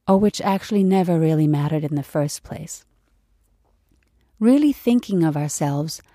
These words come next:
as writers, because nobody can write our story the way we can. Nobody can tell it the way we can, but that also means that nobody can bring the kind of truth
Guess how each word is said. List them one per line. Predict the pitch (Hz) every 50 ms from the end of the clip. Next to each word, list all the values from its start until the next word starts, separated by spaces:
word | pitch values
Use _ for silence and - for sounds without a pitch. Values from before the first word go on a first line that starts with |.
| _ _ _ -
as | 190 190 185 185 175
writers, | 190 190 190 214 208 175 147 147 165 - - - _ _ _ - -
because | 214 202 - 208 175 190
nobody | 190 190 202 220 247 240 240 240 220 202
can | - - 175 165 160
write | 160 151 147 151 -
our | 151 151 147
story | - - - - 160 151 143 143 143 143 - _ _ _ _ _ -
the | - 151
way | 160 160 156 151
we | 151 147 143 147
can. | - - - 139 127 131 147 - _ - - - -
Nobody | 170 175 175 180 175 175 185 175 170 -
can | - - 139 143
tell | - - - - 139 143 156
it | 131 - - - - _ _ _ _ -
the | 190 185
way | 190 190 190 190
we | 190 196 196 196
can, | - - 202 190 196 214 226 - - - -
but | - 170 175
that | 180 165 - -
also | 170 180 202 - - - 220
means | 214 202 190 185 170 156 151 143
that | 147 -
nobody | 151 151 151 151 156 156 156 170 170 170 180 180 196 196 - _ _ _ _ _ -
can | - 156 156 156
bring | 151 160 165 170 185 196 208 -
the | - 175
kind | - - 156 165 165 170 165
of | 160 156 - - -
truth | - - - 208 202 208 185 143 - - -